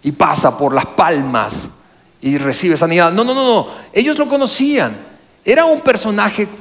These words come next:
muy conocido y muy familiar para la inmensa mayoría de las personas que iban a esa iglesia. Cientos, te repito, o miles.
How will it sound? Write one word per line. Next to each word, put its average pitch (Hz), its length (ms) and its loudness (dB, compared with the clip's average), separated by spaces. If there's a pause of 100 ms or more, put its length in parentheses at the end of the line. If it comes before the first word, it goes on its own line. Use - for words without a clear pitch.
muy 269 340 2
conocido 175 600 -2
y 202 80 -2
muy 240 260 0
familiar 190 600 0
para 185 220 4
la 185 120 2
inmensa 220 440 0
mayoría 226 400 0
de - 20 2
las 190 140 -2
personas 190 340 -4
que 202 100 2
iban 208 220 0
a 170 60 -2
esa 170 180 -4
iglesia. 185 420 -2 (800)
Cientos, 262 440 0
te 208 80 2
repito, 202 320 0
o 185 40 2
miles. 160 440 -2